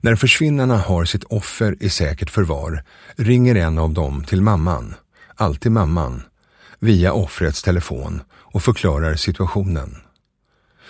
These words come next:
Så länge familjen samarbetar och inte kopplar in polisen släpps sonen.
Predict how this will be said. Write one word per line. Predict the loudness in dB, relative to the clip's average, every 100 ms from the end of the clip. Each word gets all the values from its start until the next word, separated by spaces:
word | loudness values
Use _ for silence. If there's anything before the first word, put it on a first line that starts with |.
| -10
Så | 2
länge | 4 6 4
familjen | 2 2 2 2 2 0
samarbetar | 2 0 2 -2 0 -2 -2 -4 -4 -12
och | -12 -4 0
inte | 2 0 0 0
kopplar | 0 0 -2
in | 0 -4
polisen | 0 0 0 -2 -6 -6 -12 -18 _ _
släpps | -6 -2 -2 -2
sonen. | -6 -6 -6 -10 -10